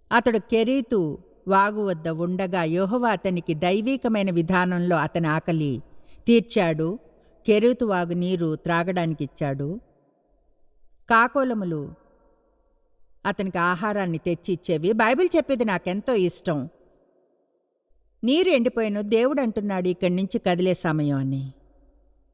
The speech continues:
యెహోవా అతనితో ఇలా సెలవిచ్చాడు, "నీవు సారెపతను ఊరికి వెళ్ళు, అక్కడ నిన్ను పోషించడానికి అక్కడున్న ఒక విధవరాలికి సెలవిచ్చాను" అని. సరే, అతడు అక్కడికి వెళ్ళి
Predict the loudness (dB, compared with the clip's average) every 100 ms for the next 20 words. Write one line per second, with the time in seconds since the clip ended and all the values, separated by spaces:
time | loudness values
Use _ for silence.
0 | _ _ 4 4 6 2 0 -2 -4 -10
1 | -20 _ -2 -2 0 -4 -2 -2 -2 -2
2 | -2 -2 -4 -6 -6 -4 -4 -6 -8 _
3 | _ _ _ _ _ -2 2 2 2 2
4 | 2 -2 -4 -4 -4 -2 -2 -2 -4 -2
5 | -2 -2 -2 -2 -2 -4 -2 -4 -2 0
6 | 0 0 -4 -4 -6 -6 -10 -14 -14 _
7 | _ _ _ _ _ -4 -2 0 0 0
8 | 0 -2 -4 -6 -6 -10 _ _ _ _
9 | _ _ _ _ _ _ _ _ _ _
10 | _ _ -14 -2 0 2 2 0 0 -4
11 | -2 -2 -2 -2 -2 -2 -2 -4 -2 0
12 | 0 -2 -2 -4 -4 -6 -2 -2 0 0
13 | 0